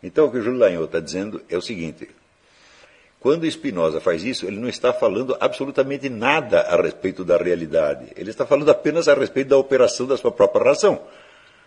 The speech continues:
O que mais tarde Kant chamaria de lógica transcendental. Fala, "Bom, mas isso aí é uma lógica transcendental que pensa que é uma metafísica, quer dizer, que é uma teoria da realidade, quando não é, é apenas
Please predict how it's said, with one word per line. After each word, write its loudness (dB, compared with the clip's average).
O -4
que -6
mais -2
tarde 6
Kant -2
chamaria 0
de -2
lógica 2
transcendental. 0
Fala, -4
"Bom, 0
mas -2
isso -6
aí 4
é 4
uma -2
lógica 0
transcendental 0
que -12
pensa 0
que 0
é 6
uma 0
metafísica, -2
quer -12
dizer, -10
que -2
é 8
uma -4
teoria 0
da 6
realidade, 4
quando -4
não -4
é, 2
é 6
apenas -2